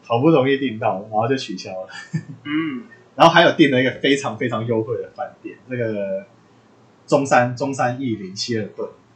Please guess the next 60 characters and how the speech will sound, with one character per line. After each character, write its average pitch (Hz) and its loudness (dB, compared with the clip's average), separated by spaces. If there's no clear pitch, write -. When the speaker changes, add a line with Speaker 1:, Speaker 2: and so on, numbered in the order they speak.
Speaker 2:
是 294 2
新 214 2
开 196 6
的， 180 4
我 127 -2
记 156 -6
得。 - -16
Speaker 1:
开 196 6
了 202 8
两 120 4
三 131 4
年 110 -4
吧。 107 -2
那 208 2
个 208 4
时 170 0
候 175 4
其 156 -2
实 147 -4
疫 175 -4
情， 120 -8
就 233 -4
算 247 6
没 190 2
有 - 0
三 160 0
级 151 -4
警 117 -10
戒 120 0
之 123 -6
前， 117 -6
其 139 -6
实 135 -10
台 165 0
北 117 0
饭 117 -6
店 117 -6
很 - -16
多 110 -6
很 - -16
多 95 -20
优 95 -18
惠。 - -20
那 214 4
我 131 4
订 147 4
到 135 4
是 135 -4
买 104 -2
一 98 -6
送 107 -8
一 90 -18
的， 87 -18
买， 123 -2
买 131 2
一 151 6
碗 147 4
送 123 -4
一 120 0
碗， 113 -6